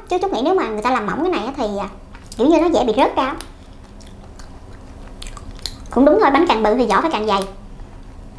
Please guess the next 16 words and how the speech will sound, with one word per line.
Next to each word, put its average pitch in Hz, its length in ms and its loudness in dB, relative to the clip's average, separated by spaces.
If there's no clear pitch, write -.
Nhưng 285 140 4
mà 247 60 6
mình 220 120 4
ăn 247 160 4
dày 208 140 6
thì 214 60 2
mình 208 120 2
sẽ 240 80 2
không 277 120 4
thích 339 120 6
đúng 359 120 6
không? 302 120 4
Cảm 254 80 2
thấy 320 140 6
không 285 120 4
ngon. 277 220 6